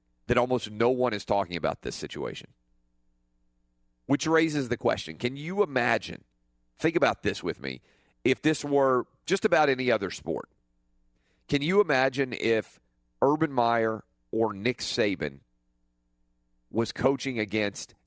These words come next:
an interim coach in college football? Not even a normal coach, but an interim coach. Can you imagine if Bill Belichick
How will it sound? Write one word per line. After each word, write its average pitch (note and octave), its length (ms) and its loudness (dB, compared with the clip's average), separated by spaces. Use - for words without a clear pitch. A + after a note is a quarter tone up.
an A2+ 140 2
interim G#2+ 460 0
coach E2+ 480 -2
in F#2 140 -6
college F2+ 380 0
football? - 440 -8
Not C3+ 200 2
even F3 220 0
a C#3 80 0
normal C3 440 0
coach, D#2+ 500 -4
but A2 220 2
an A2 60 0
interim G#2 340 0
coach. - 460 -8
Can C#3 160 0
you F3 120 2
imagine C#3+ 360 0
if G#2+ 160 -6
Bill C#3 180 4
Belichick A#2+ 720 0